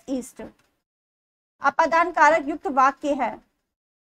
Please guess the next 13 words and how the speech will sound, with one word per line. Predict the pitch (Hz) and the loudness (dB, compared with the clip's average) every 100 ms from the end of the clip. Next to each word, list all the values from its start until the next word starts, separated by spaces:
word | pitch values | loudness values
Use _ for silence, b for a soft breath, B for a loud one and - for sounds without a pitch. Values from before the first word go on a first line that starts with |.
| _ 254 | _ -4
यहाँ | 277 311 | 0 0
पर | 339 370 | 0 -4
कुल्हाड़ी | - _ - 285 302 294 349 | -4 _ -4 2 4 4 2
से | - 370 | -4 -4
वृक्ष | 277 339 359 | -2 -4 -6
काटता | - 294 277 - 294 | 0 0 0 2 4
है | 302 302 226 | 4 0 -4
तो | 226 _ _ - | -8 _ _ -4
अलग | 247 302 320 | 0 2 0
नहीं | 339 339 | -2 -2
हो | |
रही, | 339 381 | -2 -4
छत | - 311 | -4 -4